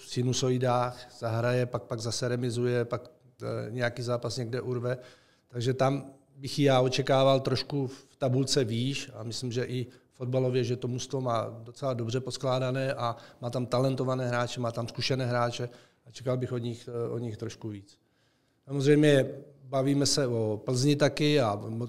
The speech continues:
silný trojce, když jsme se bavili o Slávii, tak nemůžeme zapomenout na, na, na Spartu. Sparta mě potěšila, že oproti jiným zápasům, že střílí branky, se rozstříleli ty útočníci, kteří byli kritizováni, takže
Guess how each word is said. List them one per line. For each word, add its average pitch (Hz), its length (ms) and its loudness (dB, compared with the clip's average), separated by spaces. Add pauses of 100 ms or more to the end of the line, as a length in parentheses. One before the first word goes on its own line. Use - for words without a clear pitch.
(120)
silný 123 320 -2
trojce, 123 380 0
když 135 120 0
jsme 131 140 -2
se 131 100 -6
bavili 127 280 -2
o 113 80 -4
Slávii, 127 440 -2
tak 127 140 -8 (220)
nemůžeme 120 440 -14
zapomenout 117 540 -6
na, 110 300 -4
na, 110 260 -8
na 107 160 -4
Spartu. 139 600 -4 (300)
Sparta 127 560 -2 (260)
mě 131 160 -2
potěšila, 143 840 4
že 120 160 -4
oproti 123 440 -4
jiným 135 240 2
zápasům, 131 480 0
že 117 80 -4
střílí 120 380 -4
branky, 123 580 -2 (300)
se 107 100 -12
rozstříleli 127 600 -2
ty 131 140 -2
útočníci, 127 640 -4
kteří 123 200 -6
byli 120 200 -2
kritizováni, 117 760 -2
takže 110 320 -8